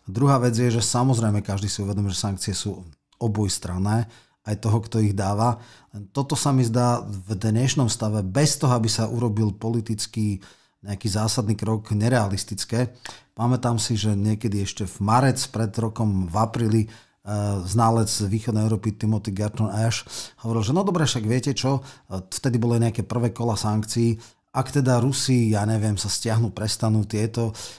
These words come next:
budete musieť byť, eh, z-, pripravení na to, že sa budú zmierňovať sankcie. To znamená,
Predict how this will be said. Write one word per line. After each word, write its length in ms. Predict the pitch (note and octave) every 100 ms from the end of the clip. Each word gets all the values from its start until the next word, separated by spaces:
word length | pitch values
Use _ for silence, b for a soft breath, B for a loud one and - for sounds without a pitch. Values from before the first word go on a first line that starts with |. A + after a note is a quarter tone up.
| B
budete 400 | A#2 F3+ G#3 D#3+
musieť 400 | C#3+ D#3 - B2+
byť, 280 | A2+ C#3 C#3
eh, 680 | - - - C#3 B2+ B2 A#2 A2
z-, 180 | F#2 F#2
pripravení 480 | A2+ C3+ C3+ B2+ A2+
na 160 | A#2
to, 80 | B2
že 120 | A2
sa 120 | G#2+ G#2+
budú 160 | G#2+
zmierňovať 520 | G#2 G#2+ G#2+ A2 G#2 F#2+
sankcie. 380 | G2+ - - F#2
To 120 | G2
znamená, 320 | A2+ A#2 A2